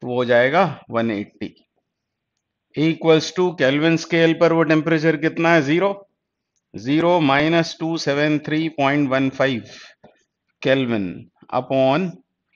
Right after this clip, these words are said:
यहाँ क्या आता है, थ्री सेवन थ्री पॉइंट वन फ़ाइव माइनस टू सेवन थ्री पॉइंट वन फ़ाइव, तो सीधे इसको सौ लिख देते हैं और बस इसको फिर F के लिए हमको सॉल्व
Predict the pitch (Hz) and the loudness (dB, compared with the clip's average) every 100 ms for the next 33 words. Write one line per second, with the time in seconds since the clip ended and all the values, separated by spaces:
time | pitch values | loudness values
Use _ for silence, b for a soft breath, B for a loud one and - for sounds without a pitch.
0 | b b - 123 131 147 143 160 165 165 | b b -6 -4 0 2 4 4 2 2
1 | 147 147 156 147 151 147 156 160 156 151 | -2 -2 -2 -2 -2 -2 -4 -2 -2 0
2 | 151 147 151 147 160 196 165 - _ b | 0 0 0 0 0 0 -6 -14 _ b
3 | b _ - 127 160 175 170 - 165 160 | b _ -2 2 4 4 2 -2 -8 -4
4 | 156 151 151 151 151 147 151 143 139 139 | -2 0 -2 -2 -2 0 0 0 0 0
5 | 165 202 160 - _ _ - - 156 156 | 0 0 -4 -12 _ _ -16 -8 -4 0
6 | 156 147 - 190 143 - - 123 120 104 | 0 -2 -4 -4 -4 -12 -2 0 0 -6
7 | 98 101 - 82 - _ _ _ _ _ | -10 -12 -10 -12 -14 _ _ _ _ _
8 | _ - 113 151 147 139 - 147 151 143 | _ -12 2 2 2 -4 -6 -4 0 0
9 | 143 - - 135 123 117 127 143 151 147 | -2 -4 -8 -4 -4 -4 -4 -2 0 -2